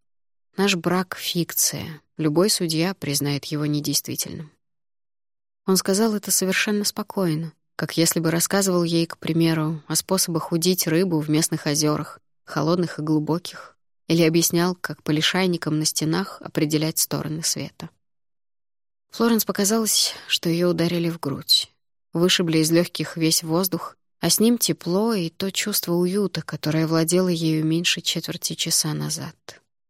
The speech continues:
Ронан не сказал ничего дурного, наоборот, подтвердил, что их договоренность в силе.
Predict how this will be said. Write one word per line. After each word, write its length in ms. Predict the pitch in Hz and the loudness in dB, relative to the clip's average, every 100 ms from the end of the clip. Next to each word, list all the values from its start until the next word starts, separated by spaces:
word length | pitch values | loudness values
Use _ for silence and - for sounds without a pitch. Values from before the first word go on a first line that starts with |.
| _ _ _ _ _ _ | _ _ _ _ _ _
Ронан 460 | 170 208 233 214 | 0 4 4 2
не 80 | 208 | 0
сказал 340 | 202 196 190 202 | 0 0 0 2
ничего 340 | 185 - 170 | 0 0 -2
дурного, 540 | 165 156 156 147 165 - | -4 -4 -4 -6 -10 -4
наоборот, 600 | 160 160 160 170 208 - _ | -2 0 0 -2 -8 -14 _
подтвердил, 600 | - 170 - 165 156 196 | -4 -2 0 0 2 0
что 220 | 226 - | 0 0
их 180 | 175 180 | 0 0
договоренность 680 | 165 156 160 175 185 175 - | 0 2 2 2 0 -2 -2
в 60 | - | -2
силе. 420 | - 156 139 | 0 -2 -4